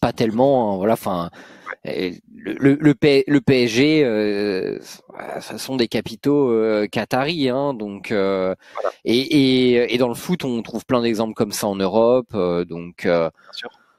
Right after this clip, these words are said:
Speaker 1: ma foi, ma foi. É-, écoutez, si ça rend la L C K plus compétitive et que on reste quand même dans un environnement, euh, très coréen,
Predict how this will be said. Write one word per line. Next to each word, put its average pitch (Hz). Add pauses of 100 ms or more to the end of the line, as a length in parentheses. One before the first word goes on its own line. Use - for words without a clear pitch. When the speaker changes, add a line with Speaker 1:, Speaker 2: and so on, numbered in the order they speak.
(680)
Speaker 1:
ma 131
foi, 131
ma 156
foi. 123
É-, 185
écoutez, 233
si -
ça 220
rend 247
la 233
L 202
C 202
K 202
plus 214
compétitive 196
et 151
que 156
on 139
reste 165
quand 151
même 143
dans 127
un -
environnement, 127
euh, 113
très -
coréen, 131